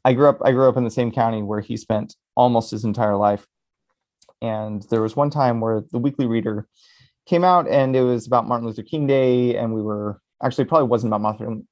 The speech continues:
Martin Luther King Day. It's probably just about the civil rights movement, but it probably came out in January. But that was before every state had approved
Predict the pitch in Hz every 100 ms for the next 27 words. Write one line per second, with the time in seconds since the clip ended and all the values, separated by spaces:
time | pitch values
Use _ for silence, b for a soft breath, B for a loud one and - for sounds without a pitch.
0 | - 120 - 113 107 107 120 107 107 143
1 | 127 104 117 107 - _ - 131 117 107
2 | 101 - 104 101 98 _ b b b 117
3 | 147 131 151 117 110 107 104 101 _ -
4 | 117 110 107 104 131 147 - 127 123 113
5 | 110 107 117 110 117 107 - 110 117 127